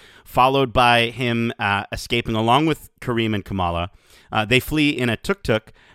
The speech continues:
uh, while managing to avoid taking out an entire family on a bike, which I love that there was just a whole family with a baby all on one bike. Um, and then they, they sort of create this ramp,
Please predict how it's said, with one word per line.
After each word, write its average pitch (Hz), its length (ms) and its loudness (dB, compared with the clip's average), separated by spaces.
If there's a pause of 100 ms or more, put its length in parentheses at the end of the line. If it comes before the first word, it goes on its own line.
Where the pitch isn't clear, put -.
(120)
uh, 104 200 2
while 110 240 2
managing 127 500 2
to 120 180 0
avoid 113 600 2 (100)
taking 135 420 -2
out 113 220 2 (240)
an 113 100 -2
entire 110 360 0
family 165 580 0
on 104 140 0
a 92 80 -2
bike, 95 420 -4 (240)
which - 160 -6
I 110 80 2
love 110 220 2
that 107 120 -10
there 107 120 -4
was 95 140 -6
just 98 160 -10
a 98 80 -2
whole 117 280 0
family 117 460 0
with 113 100 0
a 113 60 0
baby 110 480 -2
all 117 260 0
on 113 200 0
one 107 200 0
bike. 95 360 -2 (400)
Um, 101 440 0
and 123 160 0
then 127 120 2
they, 123 160 2
they 117 180 0
sort 131 180 0
of 113 100 -6
create 120 340 -4
this 107 180 -8
ramp, 110 420 -2